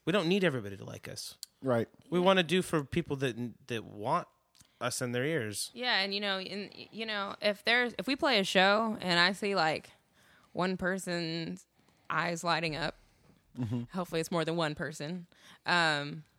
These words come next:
Speaker 3: that makes it worth it. Th-, I think that t-, makes it totally worth it. I mean, there's been times where we've played, you know, almost empty rooms, and, uh, and you can tell there's, like, a couple people that were, like, you know,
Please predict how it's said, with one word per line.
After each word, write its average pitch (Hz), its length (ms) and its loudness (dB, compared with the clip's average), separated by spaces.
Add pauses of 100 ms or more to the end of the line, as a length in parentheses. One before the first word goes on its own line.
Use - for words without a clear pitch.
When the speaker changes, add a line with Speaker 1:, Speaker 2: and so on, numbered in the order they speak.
(640)
Speaker 3:
that 208 100 -6
makes 247 200 -8
it - 80 -10
worth - 200 -10
it. - 220 -10 (540)
Th-, - 120 -6
I 175 100 -2
think 180 180 -4
that 170 160 -4
t-, 180 120 -10
makes 160 200 -6
it 175 40 -18
totally 175 200 -4
worth 147 240 -6
it. 165 40 -4
I 170 80 0
mean, 165 160 -4
there's 165 180 -2
been 160 100 -6
times 160 240 -4
where - 60 -8
we've 156 180 -6
played, 151 400 0 (280)
you 147 80 -4
know, 151 320 2
almost 156 440 -2
empty 156 600 -4 (200)
rooms, 165 800 -4
and, 156 420 -4
uh, 139 300 -4 (580)
and 165 140 -2
you 175 40 -2
can 175 140 -2
tell 170 220 4
there's, 156 200 0
like, 151 120 -4
a 139 80 -8
couple 175 260 -4
people 170 280 -4
that - 120 -6
were, 147 80 -4
like, - 460 -12 (180)
you 165 140 -4
know, 147 260 -4